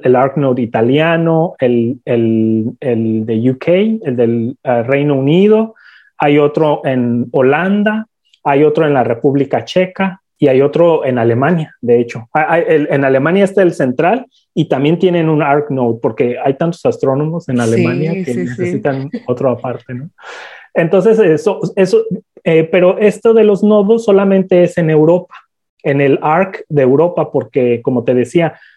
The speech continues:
Speaker 1: la densidad de astrónomos es muy grande y además como que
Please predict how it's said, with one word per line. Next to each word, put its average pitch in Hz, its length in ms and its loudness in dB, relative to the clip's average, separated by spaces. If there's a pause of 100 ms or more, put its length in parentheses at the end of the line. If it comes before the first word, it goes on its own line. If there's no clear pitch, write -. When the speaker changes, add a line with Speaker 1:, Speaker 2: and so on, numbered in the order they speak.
Speaker 1:
la 156 220 2
densidad 151 420 2
de 202 80 4
astrónomos 190 580 0
es 156 180 2
muy 185 180 2
grande 180 600 0
y 151 160 4
además 143 420 0
como 175 320 -2
que 123 320 -2